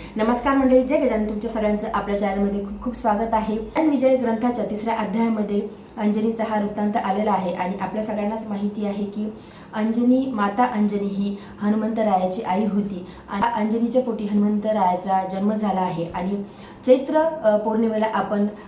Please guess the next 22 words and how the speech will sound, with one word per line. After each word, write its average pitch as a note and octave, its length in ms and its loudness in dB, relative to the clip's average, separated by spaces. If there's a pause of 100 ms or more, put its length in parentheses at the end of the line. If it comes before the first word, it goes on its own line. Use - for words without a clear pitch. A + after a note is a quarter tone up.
हनुमान A3 380 4
जयंती G#3 280 0
साजरी G3+ 340 -2
करत G#3 280 -2
असतो. G3 460 -6
हनुमान A#3 420 4
जयंती G#3+ 440 2
यावर्षी, G#3+ 460 2
अ, - 220 -8
बारा G#3 500 6
तारखेला A3 340 2
शनिवारी A3 460 2
आलेली A3 360 4
आहे. G3+ 320 0
त्यानिमित्ताने B3 720 4
आजच्या G3+ 260 -2
व्हिडिओमध्ये G#3+ 460 0
आपण G#3 280 0
जाणून G3+ 280 2
घेणार G#3 240 0
आहोत G3 200 -2
की, G#3 360 -6